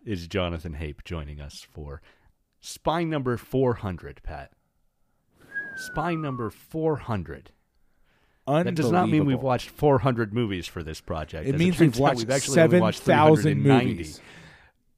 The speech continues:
Speaker 1: Uh, <laughs> Criterion's numbering system, uh, barely makes sense through
Speaker 2: That
Speaker 1: the process of
Speaker 2: it,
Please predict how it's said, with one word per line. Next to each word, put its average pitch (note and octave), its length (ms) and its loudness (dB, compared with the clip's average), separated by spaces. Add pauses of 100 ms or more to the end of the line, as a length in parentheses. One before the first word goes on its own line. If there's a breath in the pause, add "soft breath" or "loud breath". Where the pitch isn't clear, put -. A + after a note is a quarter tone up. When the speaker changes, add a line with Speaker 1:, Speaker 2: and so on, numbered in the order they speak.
(420)
Speaker 1:
Uh, G#2 300 -4 (300 loud breath)
<laughs> - 320 -20
Criterion's D3 680 -6
numbering C#3 440 -2
system, G#2 540 -8 (580 loud breath)
uh, F#2+ 440 -6 (400)
barely C3 520 0
makes G#2+ 340 -4
sense F2+ 320 -8 (840 soft breath)
through A#2 180 -2
Speaker 2:
That A#2 100 4
Speaker 1:
the - 40 0
process F2+ 460 -4
of F#2 100 -4
Speaker 2:
it, G#3 40 8